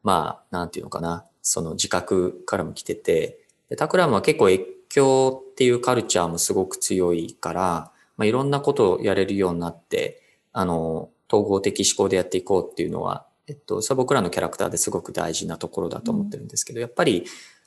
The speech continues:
Speaker 1: あの、なんていうのかな、専門性の極みでしかできないインパクトっていうことも、
Speaker 2: うん。
Speaker 1: もう重々分かってて、まあ僕もね、
Speaker 2: うん。
Speaker 1: あの、山中さんとこにいたんで、
Speaker 2: うん、うん。
Speaker 1: そういうほら、奇跡の局面っていうのを繰り返し見るわけですよ。
Speaker 2: <laughs>
Speaker 1: とか、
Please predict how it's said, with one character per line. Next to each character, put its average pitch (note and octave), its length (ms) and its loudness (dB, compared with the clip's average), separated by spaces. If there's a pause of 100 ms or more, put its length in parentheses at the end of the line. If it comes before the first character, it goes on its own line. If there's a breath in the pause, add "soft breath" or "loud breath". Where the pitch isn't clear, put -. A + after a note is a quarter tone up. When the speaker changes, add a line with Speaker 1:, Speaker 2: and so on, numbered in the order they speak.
Speaker 1:
あ G2+ 140 2
の、 F2+ 520 0 (340)
な G2+ 100 -2
ん G2+ 60 -6
て - 80 -4
い - 20 -6
う - 20 -6
の - 60 -8
か - 140 -8
な、 - 240 -6
専 C#3 300 0
門 C#3 180 0
性 B2+ 280 2
の A#2+ 440 0
極 A2+ 300 2
み D3 180 -4 (380)
で A#2 100 6
し G#3 100 4
か - 100 4
で - 140 2
き - 120 -2
な F#2 120 2
い - 120 -2
イ - 40 -2
ン G#2 120 0
パ E2 120 -2
ク - 120 -14
ト - 100 -2
っ - 200 -14
て F2+ 100 0
い D#2+ 180 -4
う - 120 -10 (320)
こ - 140 -8
と F#2 120 -2
も、 F#2+ 260 0
Speaker 2:
う - 20 -10
ん。 A2+ 40 -8
Speaker 1:
も G2+ 80 -2
う E2 60 -8
重 C3+ 380 -2
々 C3+ 360 0
分 - 120 -8
か - 140 -6
っ - 60 -12
て C#3+ 100 -10
て、 - 80 -10
ま A#2 80 4
あ G2+ 40 4
僕 B2 180 2
も A2 100 4
ね、 D#3 100 4
Speaker 2:
う - 20 4 (240)
ん。 - 20 2
Speaker 1:
あ A#2 40 2
の、 G2+ 180 4
山 A2+ 200 2
中 A#2+ 200 2
さ A#2 120 4
ん A2+ 40 -2
と B2 100 0
こ F#2+ 100 0
に E2 100 -4
い E2 40 -10
た F2+ 140 0
ん D#2+ 100 -8
で、 - 220 -6 (220 loud breath)
Speaker 2:
う A#3 40 0
ん、 - 40 6
う - 20 4
ん。 - 40 4
Speaker 1:
そ F#3+ 140 4
う - 20 8
い - 20 8
う G#2 40 6
ほ F#2+ 80 6
ら、 F2 100 4
奇 - 180 4
跡 - 140 4
の F2 80 6
局 - 260 4
面 F#2+ 160 6
っ - 40 -2
て G#2+ 80 8
い F#2 40 6
う E2+ 40 4
の E2 80 -2
を D#2+ 60 -4 (180)
繰 - 100 2
り B2+ 60 0
返 C3+ 120 6
し C3+ 120 2
見 C#3 60 6
る B2+ 80 6
わ - 80 4
け F#2 100 0
で - 80 -4
す - 140 4
よ。 G#3+ 100 6 (100)
Speaker 2:
<laughs> G#3 80 0
Speaker 1:
と A#2 100 2
か、 G2 200 4